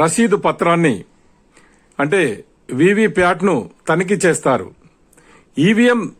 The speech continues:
పనితీరుపై ఓటర్ చేసిన ఆరోపణ ఒకవేళ నిజమే అయితే, అదే విషయాన్ని వెంటనే రిటర్నింగ్ అధికారికి నివేదిస్తారు.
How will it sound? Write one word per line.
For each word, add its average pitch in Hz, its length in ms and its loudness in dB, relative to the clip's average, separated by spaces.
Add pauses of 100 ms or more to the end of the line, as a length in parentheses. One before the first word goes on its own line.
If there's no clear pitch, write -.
(280)
పనితీరుపై 190 720 0 (200)
ఓటర్ 196 300 0
చేసిన 185 240 0
ఆరోపణ 170 480 2
ఒకవేళ 156 460 2
నిజమే 165 420 0
అయితే, 151 480 0 (400)
అదే 190 260 4
విషయాన్ని 190 520 2
వెంటనే 160 440 0
రిటర్నింగ్ 202 500 0
అధికారికి 147 760 -2 (460)
నివేదిస్తారు. 135 760 0